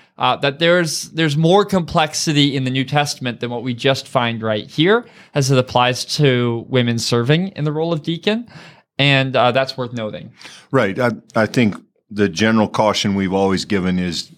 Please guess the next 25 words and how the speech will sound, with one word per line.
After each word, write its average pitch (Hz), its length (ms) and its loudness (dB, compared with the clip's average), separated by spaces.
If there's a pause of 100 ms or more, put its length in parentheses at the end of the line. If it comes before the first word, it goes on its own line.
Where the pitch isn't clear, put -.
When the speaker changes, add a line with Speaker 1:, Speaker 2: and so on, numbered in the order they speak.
Speaker 2:
be 101 140 2
very, 110 560 4
very 98 480 2
careful 90 580 -8 (380)
when 101 240 0
you 101 180 4
are 95 220 4
taking 98 560 0
one 98 240 4
verse 87 560 -2 (500)
and 98 280 0
trying 98 360 0
to 95 160 -6
say 98 300 2
that 90 180 0
it 98 220 2
is 95 480 0 (300)
what 95 340 0
the 95 160 2
rest 95 440 0
of 90 200 0
the 90 200 -2
scripture - 540 -2
says, 87 440 -2
because 98 420 -2